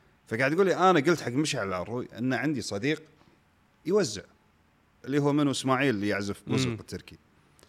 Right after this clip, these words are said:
Speaker 1: فقال، قال له: "خلاص، أوكي، مو مشكلة، خلينا نجرب." فهذا إسماعيل أولًا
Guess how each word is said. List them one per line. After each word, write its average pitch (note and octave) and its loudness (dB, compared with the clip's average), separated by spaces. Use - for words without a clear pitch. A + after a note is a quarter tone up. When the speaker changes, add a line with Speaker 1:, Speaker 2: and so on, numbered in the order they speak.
Speaker 1:
فقال، F#3 -2
قال F3+ 4
له: E3 4
"خلاص، E3 -2
أوكي، E3+ -10
مو C#3+ -8
مشكلة، A#2 -12
خلينا B2 -2
نجرب." E2+ -8
فهذا F3+ 2
إسماعيل C3+ 0
أولًا D3 0